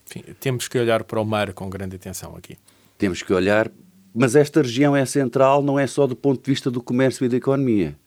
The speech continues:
Speaker 2: Por exemplo, nós na Europa estamos muito preocupados, e bem.
Speaker 1: A produção de tecnologia também é qualquer coisa que devemos olhar para ela, não é?
Speaker 2: Desde dois mil e dezanove, pela primeira vez, um país ultrapassou os Estados Unidos no ranking dos que registram mais patentes científicas e tecnológicas. Esse país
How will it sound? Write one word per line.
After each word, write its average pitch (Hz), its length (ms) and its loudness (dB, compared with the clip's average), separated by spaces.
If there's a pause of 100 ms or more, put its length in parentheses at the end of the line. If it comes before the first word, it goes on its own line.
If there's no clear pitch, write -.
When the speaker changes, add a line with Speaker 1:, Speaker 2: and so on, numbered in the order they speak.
(440)
Speaker 2:
Por 92 100 -2
exemplo, 104 320 2
nós 101 160 4
na 104 100 0
Europa 110 280 0
estamos 98 240 -6
muito 95 160 -4
preocupados, 95 540 0
e 90 80 -2
bem. 110 360 0 (140)
Speaker 1:
A 113 60 -16
produção 110 340 -6
de 95 60 -8
tecnologia 101 500 -6
também 90 320 -10
é 82 300 -14 (260)
qualquer 90 260 -14
coisa 95 280 -12
que 104 120 -18
devemos 98 360 -10
olhar 95 180 -8
para 104 180 -12
ela, 92 220 -14
não 85 80 -20
é? 90 80 -20 (260)
Speaker 2:
Desde 87 300 0
dois 87 140 0
mil 92 160 -2
e 101 60 2
dezanove, 98 380 0
pela 92 200 0
primeira 98 320 0
vez, 95 240 0
um 110 100 -2
país 104 320 0
ultrapassou 107 520 -4
os 101 60 -6
Estados 104 300 -2
Unidos 113 400 -4
no 120 140 0
ranking 120 480 0
dos 113 160 -8
que - 280 -6
registram 113 440 -4
mais 117 160 0
patentes 120 420 -2
científicas 113 560 -6
e 113 60 -4
tecnológicas. 123 600 -6
Esse 82 180 -4
país 92 440 -6